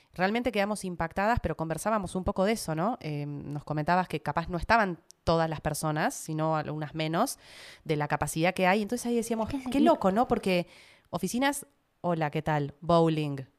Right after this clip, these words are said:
Speaker 1: bar. Hay árboles colgados boca abajo, tipo, uh, ves la copa del árbol invertida. Y decís, "Cualquier persona querría estar acá".
Speaker 2: Y sin embargo,
Speaker 1: Y
Speaker 2: no
Speaker 1: las
Speaker 2: alcanza.
Speaker 1: necesidades, no, no, no, no alcanza.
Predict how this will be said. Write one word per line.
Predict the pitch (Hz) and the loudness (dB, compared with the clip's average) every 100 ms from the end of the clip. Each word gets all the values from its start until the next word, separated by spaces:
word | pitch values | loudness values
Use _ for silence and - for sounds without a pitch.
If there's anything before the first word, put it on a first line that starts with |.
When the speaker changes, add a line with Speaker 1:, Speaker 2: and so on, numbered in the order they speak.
| _ | _
Speaker 1:
bar. | - 151 151 147 143 - _ _ _ - | -12 0 2 4 0 -8 _ _ _ -6
Hay | 202 | 0
árboles | 214 233 240 202 | 2 2 0 0
colgados | - 160 165 196 175 | -2 0 0 0 0
boca | 160 156 160 | -4 -2 -2
abajo, | 156 - 135 - | -2 -2 -6 -4
tipo, | 139 139 135 - - - - | -4 -2 0 2 2 0 -4
uh, | 151 147 143 143 - 156 | -4 -2 -2 -4 -8 -10
ves | 147 165 - - | -2 -2 -2 -10
la | 160 151 | -6 -2
copa | 180 196 | 0 0
del | 180 165 | 0 2
árbol | 165 170 190 196 - - 165 - | 0 2 2 0 -6 -16 -14 -4
invertida. | 170 165 - 147 127 - - - - - - - | 0 0 0 -4 -4 -8 -20 -20 -20 -20 -18 -4
Y | 190 | 0
decís, | 190 208 196 - - | 0 0 -2 -8 -8
"Cualquier | 180 180 254 | -6 -2 0
persona | 240 214 240 247 | 0 -2 -4 -4
querría | - 202 208 | -4 -4 -4
estar | 185 214 | -2 -4
acá". | 214 - 262 180 - | -4 -4 -4 -6 -10
Speaker 2:
Y | |
sin | 214 214 | -6 -2
embargo, | 220 233 226 | 0 2 4
Speaker 1:
Y | |
Speaker 2:
no | 226 | 6
Speaker 1:
las | |
Speaker 2:
alcanza. | 208 226 | 6 4
Speaker 1:
necesidades, | 220 214 220 226 | 4 4 4 2
no, | 214 - | 0 -2
no, | 208 226 | -2 -2
no, | 226 233 - | 0 -2 0
no | 226 | -2
alcanza. | 214 262 226 - 160 | -2 -4 -2 -2 -2